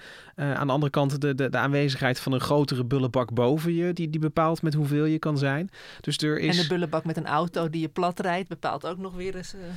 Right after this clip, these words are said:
Speaker 2: ja.
Speaker 1: Ja, dus, dus, dus zij hebben daarin wel,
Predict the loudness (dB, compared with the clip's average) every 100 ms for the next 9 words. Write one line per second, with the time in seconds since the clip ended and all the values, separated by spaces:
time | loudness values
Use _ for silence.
0 | -10 -8 -8 0 4 6 6 2 0 0
1 | -2 -2 -4 -4 -4 -2 0 2 2 0
2 | 2 2 2 0 2 2 2 0 -2